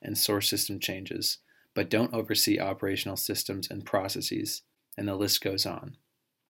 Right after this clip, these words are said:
Role of C D O. Most B I teams are led by someone at the manager or director level. Frankly, people at this level, as talented and capable as they might be,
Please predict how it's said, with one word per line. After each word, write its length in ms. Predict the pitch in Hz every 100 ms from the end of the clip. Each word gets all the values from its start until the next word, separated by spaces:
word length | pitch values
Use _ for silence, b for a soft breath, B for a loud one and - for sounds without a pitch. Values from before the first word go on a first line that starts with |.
| _ _ _ _ -
Role 300 | 107 104 104
of 120 | 104
C 200 | - 101
D 180 | 98 95
O. 280 | 90 107 104 _ _ _ _ _ -
Most 220 | 147 151
B 100 | -
I 100 | 160
teams 280 | 156 147 127
are 100 | 120
led 220 | 104 101
by 140 | 101 98
someone 340 | - 104 104
at 80 | 101
the 80 | 98
manager 500 | 95 98 104 110 110
or 80 | 104
director 420 | 101 95 92 98
level. 360 | 95 87 90 - _ _ -
Frankly, 480 | - 120 113 117 107
people 400 | 107 135 135 131
at 80 | 120
this 220 | 117 -
level, 340 | 110 101 101 110
as 160 | 98
talented 480 | - 110 107 113 113
and 140 | 110 104
capable 460 | 110 110 117 120
as 180 | 110 104
they 140 | 107
might 280 | 107 107 104
be, 340 | 107 101 98